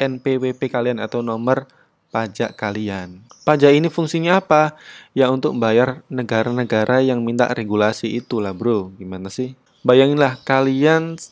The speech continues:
adalah seorang pemimpin negara. Nah, rakyat kalian itu banyak invest di platform luar. Sedangkan kalian itu nggak bisa memajaki platform luar itu, kan pasti kesel ya. Rakyat sendiri invest di tempat luar.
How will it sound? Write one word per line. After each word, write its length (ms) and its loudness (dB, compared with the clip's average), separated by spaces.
adalah 320 4
seorang 400 -2
pemimpin 480 -4
negara. 560 -4
Nah, 240 2
rakyat 480 -2
kalian 560 -2
itu 240 -4
banyak 400 -4
invest 480 -6
di 80 -4
platform 480 -6
luar. 480 0
Sedangkan 560 0
kalian 400 0
itu 240 -8
nggak 240 -2
bisa 400 -4
memajaki 1120 -6
platform 400 0
luar 160 0
itu, 240 -4
kan 160 -4
pasti 240 -4
kesel 320 -2
ya. 160 -2
Rakyat 400 2
sendiri 480 -2
invest 400 -6
di 80 -4
tempat 400 -6
luar. 480 -4